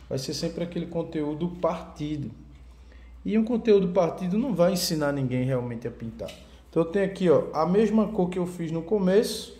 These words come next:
só que agora eu quero escurecer. Aí o que, como é que eu escureço? Pegando o verde, olha como é fácil.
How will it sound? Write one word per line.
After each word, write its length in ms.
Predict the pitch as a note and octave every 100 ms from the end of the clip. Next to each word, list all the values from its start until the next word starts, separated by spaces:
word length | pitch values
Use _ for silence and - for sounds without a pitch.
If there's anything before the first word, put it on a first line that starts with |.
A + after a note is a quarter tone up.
| - - - - -
só 160 | - F3+
que 100 | G#3
agora 240 | G#3 A#3
eu 60 | A3+
quero 180 | A3
escurecer. 880 | A3+ - C4+ B3+ - E3+ E3+ F3 F3 -
Aí 120 | D#3
o 40 | E3+
que, 120 | G#3+
como 160 | G#3+ G#3+
é 20 |
que 100 | A3
eu 40 |
escureço? 680 | G3+ - G3+ D3 C3+ - - - - - - -
Pegando 480 | E3+ D3 D3 E3+
o 60 | G3+
verde, 580 | E3 F3 F#3+ G3+ D4 - - - - - - - - - -
olha 160 | F3 A3
como 240 | B3+ B3+
é 40 | A#3+
fácil. 840 | - - D3+ C3 A#2+ - - -